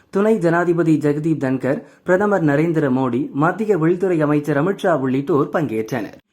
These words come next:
இந்த விழாவில் தினமலர் நாளிதழின் இணை நிர்வாக ஆசிரியர் டாக்டர் ஆர் லட்சுமிபதிக்கு பத்மஸ்ரீ விருதை வழங்கி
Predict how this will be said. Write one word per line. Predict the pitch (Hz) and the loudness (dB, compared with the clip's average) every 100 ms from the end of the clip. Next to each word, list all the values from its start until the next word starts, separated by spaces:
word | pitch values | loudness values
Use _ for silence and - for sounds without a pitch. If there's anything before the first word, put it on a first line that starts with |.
| _ | _
இந்த | 170 175 | -4 -2
விழாவில் | 175 180 180 170 214 | 0 2 2 0 0
தினமலர் | 165 202 208 196 165 | 0 0 2 0 2
நாளிதழின் | 160 156 156 160 170 214 | 2 2 2 2 0 0
இணை | 156 190 196 | 0 0 0
நிர்வாக | 160 156 165 165 147 | 0 2 0 2 0
ஆசிரியர் | 143 147 143 165 196 | -2 -2 -2 -2 -2
டாக்டர் | 165 143 151 139 | -2 0 -2 -2
ஆர் | 147 165 170 | 0 0 0
லட்சுமிபதிக்கு | 143 143 180 127 120 120 160 85 - - - | -2 -2 -2 -2 -2 -2 -2 -4 -8 -20 -6
பத்மஸ்ரீ | 165 170 226 226 - 180 | -2 0 0 -2 -2 0
விருதை | 165 165 165 | 2 2 2
வழங்கி | 139 143 156 165 | 2 2 0 0